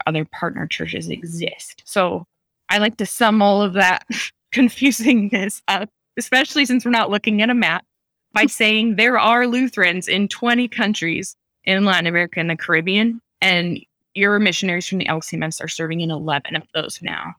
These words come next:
But we support, we, we talk with, we communicate with Lutherans in twenty, in twenty different countries here in our region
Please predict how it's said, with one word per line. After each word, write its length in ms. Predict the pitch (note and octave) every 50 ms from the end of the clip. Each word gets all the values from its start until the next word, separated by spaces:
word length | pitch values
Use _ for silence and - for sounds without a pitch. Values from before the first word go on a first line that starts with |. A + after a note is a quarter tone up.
| _
But 120 | - E3+ -
we 100 | F3 F#3+
support, 600 | - - F#3 E3 _ - - G3 F#3+ G3+ F#3+ - -
we, 200 | F3+ D#3+ E3+ - _ _ _ _ -
we 100 | G3+ F#3+
talk 400 | E3 - - - F#3 F3+ F3 _
with, 300 | F3+ F3 E3+ E3 E3+ - _ _ _ _ _ _ -
we 80 | F#3 F3
communicate 840 | - - F#3+ F3+ F3+ F3+ F3 E3+ - - F3 E3 E3 E3 - - _ _ _ _ - - -
with 260 | E3+ F3+ - - -
Lutherans 640 | F#3 F#3+ G3+ F#3 - - D3+ - D#3 - - - -
in 200 | - E3 D#3+ D#3+
twenty, 520 | - - - F#3 F3+ F3 E3+ E3+ D#3+ - -
in 120 | E3+ F3
twenty 240 | - - F3 E3 D#3
different 300 | C#3+ D3+ - D#3 C#3+ -
countries 480 | - - - - - C3 - - - - _ _ _ _ _ _
here 200 | - - G#3 F#3+
in 100 | F3+ F#3
our 300 | E3 - F#3 F3+ F3 E3+
region 580 | E3 E3 D3+ D3+ D#3+ D#3+ E3 D3+ D3 D#3 E3